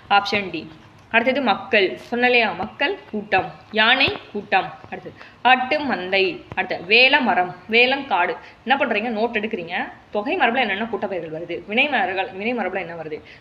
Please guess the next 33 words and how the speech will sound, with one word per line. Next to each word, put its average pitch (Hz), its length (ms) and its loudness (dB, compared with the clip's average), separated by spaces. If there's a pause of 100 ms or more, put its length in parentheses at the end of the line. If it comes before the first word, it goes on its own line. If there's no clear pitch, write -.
ப்ரீவியஸ் 269 200 0
இயர் 233 120 0
கொஸ்டின் 185 240 -12
மட்டும் 214 240 -4
படிங்க. 175 220 -6 (180)
உங்களுக்கு 196 320 -8
புக்ல 269 200 2
வந்து 208 180 0
என்னால 196 200 -4
படிக்க 214 280 -2
முடியல, 190 200 -6
தேடி 208 200 -2
படிக்க 180 260 -4
முடியல 196 240 -2
அப்படின்னா 165 320 -8 (440)
என்ன 254 180 -2
பண்றீங்க 220 300 -4
அப்படின்னா, 175 240 -8 (840)
ஆஹ், 226 160 -2
இதை 226 220 2
மட்டும் 262 280 0
நீங்க 262 140 -4
என்ன 214 140 -2
பண்ணீங்கன்னா 226 460 -4
நோட் 233 120 -2
எடுத்து 220 240 -6
படிக்க 185 300 -6
ஆரம்பிச்சிருங்க. 165 500 -12
சரிங்களா? 175 340 -6 (280)
இது 233 100 -2
படிச்சீங்கனாலே 247 500 2
உங்களுக்கு 180 340 -4
போ-, - 60 -8